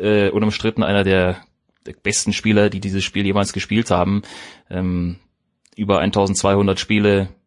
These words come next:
ähm, tausendfünfhundert Punkte gerundet, also über einen Punkt pro Spiel, großartiger Offensivspieler, äh, war Rookie des Jahres und, ähm, ja, wird natürlich fehlen, ähm, nach seiner Krebserkrankung jetzt dann leider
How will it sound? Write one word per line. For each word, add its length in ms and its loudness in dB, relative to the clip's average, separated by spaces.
ähm, 380 -8
tausendfünfhundert 1300 0
Punkte 520 2
gerundet, 540 0
also 220 0
über 240 2
einen 140 0
Punkt 220 -2
pro 120 -4
Spiel, 400 0
großartiger 580 0
Offensivspieler, 1040 -2
äh, 120 -4
war 100 4
Rookie 320 2
des 160 0
Jahres 680 0
und, 540 -6
ähm, 400 -4
ja, 240 -2
wird 180 -2
natürlich 380 0
fehlen, 520 0
ähm, 300 -2
nach 140 -2
seiner 260 -2
Krebserkrankung 720 -2
jetzt 220 -4
dann 80 0
leider 320 2